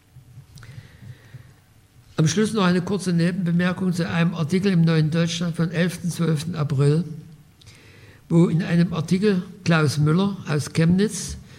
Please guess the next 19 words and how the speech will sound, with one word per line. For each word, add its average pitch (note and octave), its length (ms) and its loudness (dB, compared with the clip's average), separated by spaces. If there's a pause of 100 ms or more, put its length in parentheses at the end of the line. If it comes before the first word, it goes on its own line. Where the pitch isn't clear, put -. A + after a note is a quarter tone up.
(120)
darauf D3 340 0
hinwies, G#3 640 0 (480)
dass D#3+ 200 2
in E3+ 100 2
der D3+ 140 0
Einleitung F3+ 580 0
zum D#3+ 220 0
Megaband E3 580 0
zwei C#3+ 280 -2
fünfzehn G3+ 480 -4
steht, G#3 580 -4
die E3+ 100 4
marxische D#3+ 480 0
Werttheorie E3+ 840 -2
habe D#3+ 260 -2
sich D#3 240 -6
als D3 180 -8
unhaltbar D3 560 0
erwiesen. C3+ 500 -4